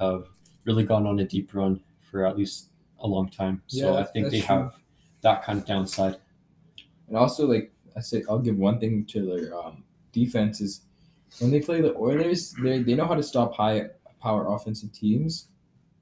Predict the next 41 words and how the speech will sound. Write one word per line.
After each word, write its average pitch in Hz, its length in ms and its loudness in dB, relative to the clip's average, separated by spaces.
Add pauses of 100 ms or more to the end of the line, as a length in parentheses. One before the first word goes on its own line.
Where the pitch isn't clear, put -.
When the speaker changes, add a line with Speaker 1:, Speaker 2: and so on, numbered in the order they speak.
(360)
Speaker 2:
They 123 120 2
play 127 200 4
a 123 40 6
system 123 440 0
that 113 140 -2
keeps - 400 -2
all 117 220 2
the 120 100 0
shots 107 440 -4
to - 80 -14
the 113 180 -6
outside, 110 580 -2 (680)
and 117 100 2
they - 20 6
don't 131 160 2
let - 180 -4
anything 127 480 0
in 117 100 2
the 110 60 0
middle. 127 520 0 (320)
So 120 180 -8 (440)
their, 113 280 0
like, 101 240 -2 (100)
defensive 117 460 -6
zone 113 240 -2
structure 104 500 -6
is 82 100 -12
just, - 180 -20 (880)
like, - 300 -18 (760)
impeccable. 95 680 -10
It - 80 -12
just, 87 200 -14 (440)
it's - 220 -20 (320)
really 101 240 -4
good. 95 300 -4
So 92 260 -14
I'll 98 120 -4
give 110 160 0
them 95 180 -2
that. 92 260 -6
But - 200 -10